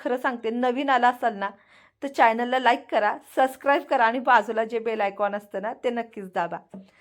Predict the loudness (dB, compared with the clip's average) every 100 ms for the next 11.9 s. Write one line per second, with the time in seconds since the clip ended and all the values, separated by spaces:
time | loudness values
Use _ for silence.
0 | _ _ -2 0 2 4 4 2 2 -2
1 | -2 -2 2 2 0 -6 _ _ -2 0
2 | 0 -4 -8 4 4 6 2 -2 -4 -6
3 | -4 0 0 0 0 0 0 4 6 6
4 | 4 2 -2 -4 -6 _ _ _ _ _
5 | -10 -8 -6 -6 -6 -10 _ _ _ _
6 | _ _ _ _ -6 -6 -4 2 4 4
7 | 0 -2 2 2 2 -4 -2 -4 -6 -8
8 | -14 _ _ _ _ -2 -2 -4 -4 -4
9 | -6 -8 _ _ _ _ -12 0 2 2
10 | 0 -2 -2 -2 -4 -6 -6 -6 -10 _
11 | _ -6 -4 2 4 4 2 -8 -10